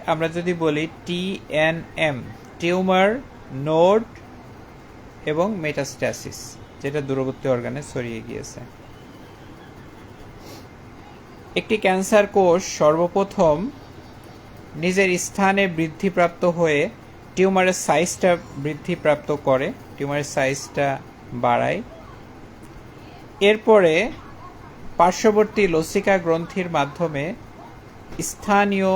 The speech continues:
স্থানীয়, আ, আশেপাশে লসিকা, লসিকা গ্রন্থিতে বিস্তার লাভ করে লসিকা নালীর মাধ্যমে। এরপরে যদি এটি আরও বৃদ্ধিপ্রাপ্ত হয়, তখন সেটি রক্তের মাধ্যমে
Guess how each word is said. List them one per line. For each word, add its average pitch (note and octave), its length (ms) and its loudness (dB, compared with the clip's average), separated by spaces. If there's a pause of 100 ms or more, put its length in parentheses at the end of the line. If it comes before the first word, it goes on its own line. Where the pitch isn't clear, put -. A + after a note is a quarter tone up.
(1000)
স্থানীয়, F#3 560 0
আ, D#3 640 -2
আশেপাশে E3+ 580 -6
লসিকা, D#3+ 560 -4
লসিকা D#3 400 -4
গ্রন্থিতে C#3+ 480 -6
বিস্তার D3+ 420 0
লাভ C#3+ 180 0 (100)
করে B2+ 220 -4 (440)
লসিকা C#3+ 380 -2
নালীর C#3 380 -2
মাধ্যমে। C3+ 500 -4 (1700)
এরপরে A3 400 6
যদি G#3 540 0
এটি D#3+ 240 -4 (100)
আরও E3 280 4
বৃদ্ধিপ্রাপ্ত F#3 720 0
হয়, D3 560 2 (1200)
তখন F3 560 4 (880)
সেটি E3 260 0
রক্তের E3+ 500 4
মাধ্যমে E3+ 640 0